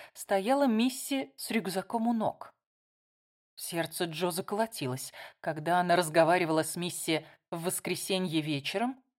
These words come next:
у дочери все было хорошо. Они поболтали про занятия, про мальчика, с которым она познакомилась, про ссору между ее соседками по комнате. И вот она здесь.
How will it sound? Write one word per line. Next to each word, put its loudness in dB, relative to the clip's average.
у 0
дочери 0
все -2
было 2
хорошо. 4
Они -2
поболтали 0
про 0
занятия, 0
про 4
мальчика, 0
с -10
которым 4
она 6
познакомилась, 2
про 2
ссору 2
между 0
ее 2
соседками 0
по -6
комнате. 2
И 0
вот -2
она 4
здесь. 0